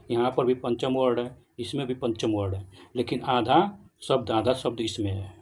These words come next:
ठीक, तो इसमें दो criteria को साफ लेके चल रहा है। तो जिस शब्द में ज़्यादा से ज़्यादा criteria होगी तत्सम बनने की, वो तत्सम को ज़्यादा support करेगा।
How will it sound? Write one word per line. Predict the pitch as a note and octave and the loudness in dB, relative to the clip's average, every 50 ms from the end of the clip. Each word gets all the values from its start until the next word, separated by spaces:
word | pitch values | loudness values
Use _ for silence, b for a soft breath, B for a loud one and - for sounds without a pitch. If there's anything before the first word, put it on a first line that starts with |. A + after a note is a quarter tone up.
| - - _ _ _ | -20 -20 _ _ _
ठीक, | - D3 D3 - | -8 -8 -8 -8
तो | C#3+ | -8
इसमें | B2+ - D#3+ D#3+ B2+ G#2+ | -4 0 2 2 2 6
दो | D3 F3+ | 4 4
criteria | F#3 F#3 E3+ E3 - D#3 C3 C3+ C#3 C3 | 6 4 0 0 0 -2 0 0 0 0
को | C3 - B2 | 0 -2 -6
साफ | A#2+ - B2 A2+ A2+ - - - A#2+ | -4 -2 -4 -4 -4 -6 -12 -10 -6
लेके | A2+ A#2 - B2 | -6 -4 -4 -6
चल | G#2+ - G#2 G2+ | -6 -6 -6 -6
रहा | G#2 G2 G2 | -4 -6 -8
है। | G2 B B B B B - | -8 B B B B B -2
तो | B2 | -2
जिस | A2 G#2 F3 F#3+ F#3+ - | 0 0 -2 -2 2 4
शब्द | F3+ D3+ D3 - C#3 | 2 2 2 0 -4
में | C3+ C3+ C3+ C#3+ D3 D3 B B B - | -2 -2 -4 -4 -6 -8 B B B 4
ज़्यादा | G#2+ B2 A#2 - D#3+ D#3 | 6 6 6 8 6 4
से | - - | 4 0
ज़्यादा | A2+ A#2+ A#2 A2+ D#3 | 0 0 0 0 -2
criteria | D#3 - C3 B2 B2+ A#2+ G#2+ A2+ A#2+ A#2 | -2 -2 -4 0 0 0 2 2 2 2
होगी | G#2+ G#2 G#2 G#2+ B2+ | 2 0 0 0 -2
तत्सम | B2 - - - - - B2 A#2 | -2 -4 -10 -12 -6 -4 -2 -2
बनने | A#2 A2 G#2+ A2 A2 | 0 0 0 0 0
की, | G#2 G2+ C3 D#3 E3+ E3+ b b b b C#3 | -2 -4 -8 -10 -10 -10 b b b b 6
वो | C#3+ F3 G3+ G3+ G3+ - - - _ _ _ _ _ _ _ _ _ _ | 6 8 8 8 2 -6 -16 -20 _ _ _ _ _ _ _ _ _ _
तत्सम | C3 A#2+ - - D3+ D3+ | -4 -4 -2 -4 -4 -4
को | D3+ E3+ E3+ | -2 -2 0
ज़्यादा | B2+ A#2 G#2+ A2+ B2 | 0 0 0 -2 -4
support | - - G#2 - G#2+ G2 - | -4 -6 -8 -8 -10 -10 -10
करेगा। | - F#2+ F2+ F2+ - - | -12 -14 -14 -14 -16 -18